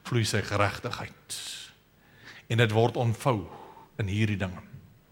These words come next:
Wie as jy kyk na die, die liefde van die Here Jesus Christus en ek kyk na die geregtigheid en die oordeel van die Here Jesus Christus, dan is dit asof dit twee kante is wat ek nie mekaar kan versoen nie.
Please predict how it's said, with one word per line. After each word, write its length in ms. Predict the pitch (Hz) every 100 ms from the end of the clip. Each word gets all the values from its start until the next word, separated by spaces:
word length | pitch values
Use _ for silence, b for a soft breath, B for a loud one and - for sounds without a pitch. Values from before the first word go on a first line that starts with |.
| B B B B
Wie 100 | 180 214
as 120 | -
jy 80 | 185
kyk 300 | 165 214 214 208
na 100 | 165
die, 200 | 160 151 -
die 100 | 147
liefde 340 | 139 202 - 151
van 180 | 160 139
die 100 | 131
Here 140 | 131
Jesus 320 | 156 147 131 -
Christus 720 | 156 127 131 110 - - - B B B -
en 160 | 120
ek 80 | 143 214
kyk 200 | 196 147
na 160 | 147 139
die 240 | 135 131 131 B -
geregtigheid 840 | 143 123 190 - 208 - 165 160
en 80 | 139
die 60 | 151
oordeel 380 | 247 220 202 175
van 160 | 131 143
die 60 |
Here 100 | 135
Jesus 320 | 139 135 147 -
Christus, 380 | 143 135 143 - B B 143
dan 140 | 170
is 80 | 190
dit 100 | -
asof 320 | 190 226 190
dit 120 | 190 202
twee 160 | 202
kante 360 | 196 190 180 175
is 100 | 151
wat 100 | 151
ek 80 | 151
nie 80 | 175
mekaar 400 | 170 160 147 135 147
kan 160 | 127
versoen 340 | - - 156 120
nie. 200 | 95